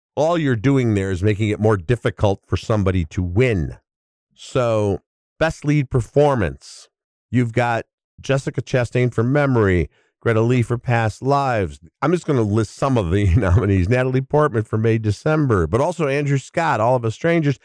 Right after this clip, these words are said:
Uh, the winner was Jeffrey Wright for American Fiction, which is great. I'm glad to see him win. He's not gonna win the Best Actor at the Oscars.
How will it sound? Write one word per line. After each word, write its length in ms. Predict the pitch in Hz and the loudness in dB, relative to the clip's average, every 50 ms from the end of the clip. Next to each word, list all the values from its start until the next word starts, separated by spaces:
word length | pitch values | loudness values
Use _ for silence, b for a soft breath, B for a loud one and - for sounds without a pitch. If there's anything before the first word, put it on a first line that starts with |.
| b b b b b b b b - | b b b b b b b b 0
Uh, 160 | 127 127 95 | 0 0 2
the 100 | 127 147 | 2 2
winner 220 | 143 175 196 185 | 2 4 4 2
was 100 | 165 143 | 2 2
Jeffrey 300 | 123 117 135 120 - 127 | 2 0 0 0 0 2
Wright 260 | 113 120 110 78 - _ | 2 2 2 0 -2 _
for 100 | - 78 | -4 -2
American 380 | 76 80 80 76 - - 67 | 0 0 0 0 -2 -6 -8
Fiction, 340 | - - 87 - - - 58 | -6 -6 -6 -6 -8 -6 -6
which 140 | 80 92 139 | -4 -4 -4
is 80 | 143 | -4
great. 300 | 131 123 127 151 101 - - | -2 -2 -2 -2 -2 -4 -6
I'm 100 | 82 101 | -6 -4
glad 200 | 98 131 135 131 | -2 -2 -4 -4
to 60 | 120 | -6
see 120 | - - | -6 -4
him 100 | 120 107 | -2 -2
win. 140 | 107 107 104 | 0 0 0
He's 100 | 98 92 | 0 0
not 160 | 113 113 110 | -2 -2 -2
gonna 140 | - 107 101 | -2 0 0
win 140 | 101 98 98 | 0 0 0
the 60 | 92 | 0
Best 280 | 87 92 90 85 - - | 0 0 -2 -2 -2 -2
Actor 240 | 95 87 - - 90 | -4 -4 -4 -4 -6
at 100 | 87 - | -6 -4
the 100 | - 87 | -2 -2
Oscars. 460 | 85 85 82 - - - 92 85 | 0 0 0 -2 -2 -4 -4 -4